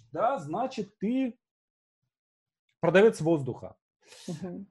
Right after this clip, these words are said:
Speaker 1: И, а, если ты забьешь, а, в Ютубе слово «коуч»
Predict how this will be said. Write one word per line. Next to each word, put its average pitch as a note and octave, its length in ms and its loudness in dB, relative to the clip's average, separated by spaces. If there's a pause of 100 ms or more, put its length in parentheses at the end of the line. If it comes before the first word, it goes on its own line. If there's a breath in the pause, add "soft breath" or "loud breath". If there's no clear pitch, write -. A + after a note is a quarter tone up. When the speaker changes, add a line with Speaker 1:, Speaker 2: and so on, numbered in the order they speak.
(140)
Speaker 1:
И, E3+ 360 4
а, C3+ 840 6
если B3 360 -2
ты G#3 180 -2
забьешь, F3+ 800 4
а, A#2 560 4
в G#2+ 80 -6
Ютубе D#3 460 -2
слово D#3 320 2
«коуч» G#3+ 580 0